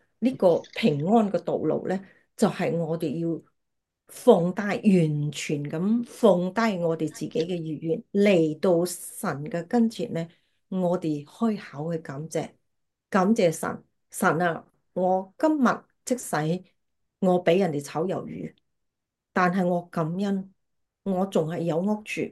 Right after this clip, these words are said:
我仲有，有飯開。我知道你要幫助我，喺我生命入邊仲有好多嘢，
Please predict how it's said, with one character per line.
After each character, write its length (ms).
我 200
仲 260
有， 280
有 200
飯 280
開。 280
我 160
知 320
道 300
你 260
要 120
幫 380
助 120
我， 440
喺 200
我 120
生 240
命 180
入 60
邊 280
仲 220
有 160
好 300
多 200
嘢， 280